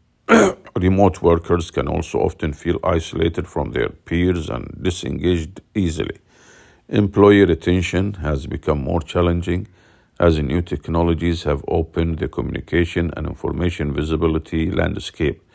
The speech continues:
This means that your teams, your teams can find new opportunities, that your competitors have greater access to privately communicate with your employees. Do you have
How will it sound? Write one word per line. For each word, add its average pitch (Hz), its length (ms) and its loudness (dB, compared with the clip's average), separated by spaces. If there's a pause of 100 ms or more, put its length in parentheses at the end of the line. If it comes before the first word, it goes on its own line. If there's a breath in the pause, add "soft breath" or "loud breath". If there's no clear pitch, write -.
(480 soft breath)
This 90 300 2
means 90 380 0
that 64 340 -4
your 76 220 2 (220)
teams, 85 500 -2 (200)
your 76 180 -2
teams 87 400 -2
can 71 200 -4
find 78 380 -4
new 76 160 -2
opportunities, 85 840 -4 (520 soft breath)
that 80 220 0
your 80 140 2
competitors 82 800 0
have 71 220 -2
greater 73 380 2
access 82 380 0
to - 160 -8
privately 85 760 0
communicate 73 640 -4
with - 160 -6
your 71 200 -2 (100)
employees. 92 580 0 (800 soft breath)
Do 90 100 0
you 107 120 6
have 95 400 6